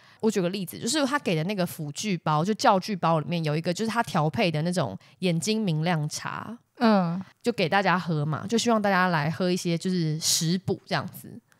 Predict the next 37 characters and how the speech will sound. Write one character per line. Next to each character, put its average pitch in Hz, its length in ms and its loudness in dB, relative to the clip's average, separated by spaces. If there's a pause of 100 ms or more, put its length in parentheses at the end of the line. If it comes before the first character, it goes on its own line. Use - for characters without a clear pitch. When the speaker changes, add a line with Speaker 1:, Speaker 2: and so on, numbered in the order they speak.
(100)
Speaker 2:
对。 202 340 2 (340)
Speaker 1:
那 185 260 4 (160)
大 190 80 0
家 220 80 6
就 220 120 4
问 202 140 6
得 165 60 2
很 147 160 -2
细， 175 180 -4
就 202 140 -2
说 214 180 2
：“哎， 302 80 2
老 269 160 8
师， 330 140 4
请 226 180 0
问 262 80 2
那 294 120 4
一 269 80 -2
个 233 80 4
茶 190 220 2
包 208 200 8
可 208 120 2
以 156 40 2
泡 180 280 4
几 - 280 -8
次？” - 440 -8 (440)
我 - 140 -12
的 - 100 2 (720)
Speaker 2:
安 247 220 6
静。 254 500 2 (320)
Speaker 1:
你 359 120 4
不 403 160 0
会 427 120 -4
自 - 100 -8 (100)
己 339 60 -2
看 - 140 0 (200)
吗？ 403 360 8